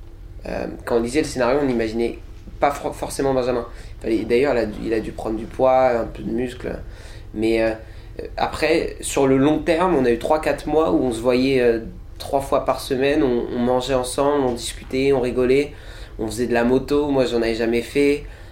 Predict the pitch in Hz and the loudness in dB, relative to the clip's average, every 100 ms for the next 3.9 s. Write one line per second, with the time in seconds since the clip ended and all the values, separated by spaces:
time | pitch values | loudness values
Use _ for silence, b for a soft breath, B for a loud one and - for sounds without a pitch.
0 | B - 107 117 - 110 104 - 160 160 | B -8 -4 -4 -4 -8 -10 -2 2 4
1 | 156 - 123 117 101 - 123 120 143 160 | 2 0 -2 -2 -6 -6 -4 2 4 4
2 | 170 160 147 139 127 107 - 135 147 156 | 6 6 6 6 6 2 2 4 6 4
3 | 156 196 190 - 143 - 151 185 | 4 0 -2 -4 -4 -2 -2 -2